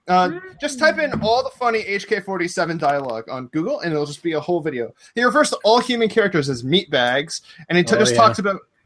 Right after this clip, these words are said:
Speaker 1: stories of how he, like, killed various humans, and, like, he talks about it in such a delightful way that he's just, <laughs> it's just kind of funny. I'm like, "You're openly admitting to doing all these awful things."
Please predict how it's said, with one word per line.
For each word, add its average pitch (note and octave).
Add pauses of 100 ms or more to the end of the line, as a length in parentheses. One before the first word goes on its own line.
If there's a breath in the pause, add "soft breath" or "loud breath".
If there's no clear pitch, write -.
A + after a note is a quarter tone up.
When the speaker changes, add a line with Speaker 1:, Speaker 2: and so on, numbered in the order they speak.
(160)
Speaker 1:
stories G3
of F3
how E3+
he, D#3
like, D3
killed D#3
various D3
humans, D3 (440 loud breath)
and, A#3
like, C4+
he A#3+
talks D4+
about B3
it G3+
in F#3+
such G#3+
a D3+
delightful D3+
way B2+
that C3
he's B2+
just, - (320)
<laughs> -
it's G#3+
just -
kind -
of -
funny. G3
I'm B3+
like, E3+ (440 loud breath)
"You're D3
openly F#3
admitting D#3+
to C#3
doing C#3
all D3+
these D3
awful D3+
things." C#3